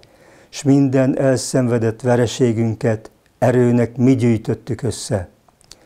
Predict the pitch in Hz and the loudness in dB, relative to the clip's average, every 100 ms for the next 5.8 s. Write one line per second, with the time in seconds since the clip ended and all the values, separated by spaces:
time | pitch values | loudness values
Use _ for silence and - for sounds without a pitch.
0 | _ _ - 120 117 110 113 104 - 147 | _ _ -6 0 2 2 -2 -4 0 2
1 | 135 139 123 101 - 113 - 127 113 104 | 2 0 0 0 -4 -6 -2 0 0 -2
2 | - 113 139 131 117 - 127 113 143 117 | -4 0 2 2 -2 -2 -2 -2 -4 -2
3 | 120 110 - 127 113 120 110 110 104 - | 0 -2 -2 -4 0 -2 0 -2 -4 -12
4 | - - 143 135 139 - 135 123 120 131 | -10 0 2 2 0 0 2 2 0 -4
5 | 110 117 127 117 98 120 101 | -4 -4 -4 -4 -4 -8 -10